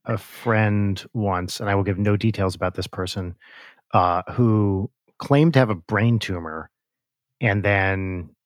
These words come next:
everyone thought they were faking. Especially when someone was like, "Hey, my father's a brain surgeon. Do you want me to put you in touch with them?"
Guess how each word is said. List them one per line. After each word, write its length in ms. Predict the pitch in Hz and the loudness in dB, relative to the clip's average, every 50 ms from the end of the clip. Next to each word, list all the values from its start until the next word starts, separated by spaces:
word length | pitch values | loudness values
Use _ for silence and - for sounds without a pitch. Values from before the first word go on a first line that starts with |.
| _ _ _ _ _ _ _ | _ _ _ _ _ _ _
everyone 540 | 170 143 127 147 170 147 120 123 117 110 101 | 4 4 6 6 6 6 6 2 2 0 -2
thought 400 | - - 120 95 92 92 - - | 0 2 4 4 4 2 0 0
they 100 | 110 98 | -2 0
were 160 | 92 90 90 | 0 -2 -2
faking. 560 | - - 104 95 - - 87 82 82 82 80 _ _ _ _ _ _ _ _ _ _ _ _ _ _ _ _ _ _ _ _ - | 0 0 0 0 -2 -6 -10 -10 -12 -14 -16 _ _ _ _ _ _ _ _ _ _ _ _ _ _ _ _ _ _ _ _ -2
Especially 480 | 123 107 - - 151 143 - - 147 135 | -2 -2 4 4 4 4 6 4 4 4
when 180 | 117 120 113 | 4 4 2
someone 320 | - - 123 117 113 113 113 | 4 2 2 4 4 4 4
was 120 | 107 98 | 2 4
like, 200 | 104 101 101 98 | 2 2 2 2
"Hey, 160 | - 131 127 | 2 2 2
my 160 | 117 113 120 110 | 4 4 2 4
father's 360 | - 156 147 139 135 117 104 | 4 4 4 4 4 2 2
a 40 | 104 | 0
brain 300 | - - 110 175 143 127 | 0 2 2 4 4 2
surgeon. 480 | - - 95 87 82 - 85 82 82 - _ _ _ _ _ _ _ _ _ _ _ | 0 -2 -6 -6 -6 -8 -10 -10 -14 -16 _ _ _ _ _ _ _ _ _ _ _
Do 80 | - | 2
you 80 | 120 107 | 2 4
want 160 | 110 120 123 | 4 2 2
me 80 | 110 104 | 2 0
to 60 | 104 98 | 0 0
put 200 | - 117 104 - | 0 -2 -2 0
you 100 | 110 98 | -2 -2
in 60 | 95 | -2
touch 260 | 90 - 135 135 - - | 0 2 2 2 2 -2
with 100 | 104 - | -4 -4
them?" 220 | 85 80 78 | -6 -10 -10